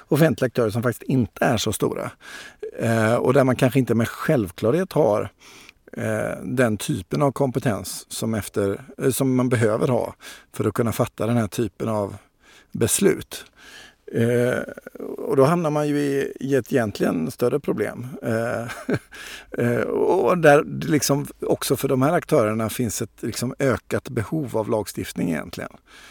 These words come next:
Eh, för kan vi förvänta oss av en, eh,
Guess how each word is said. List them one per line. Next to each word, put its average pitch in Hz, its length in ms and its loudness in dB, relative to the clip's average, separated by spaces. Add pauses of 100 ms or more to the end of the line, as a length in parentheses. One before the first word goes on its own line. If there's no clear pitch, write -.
(340)
Eh, 113 280 -4
för 117 100 -8
kan 147 140 4
vi 135 80 2
förvänta 131 560 2
oss - 340 -2 (280)
av 120 500 4
en, 113 320 0 (580)
eh, 110 580 -4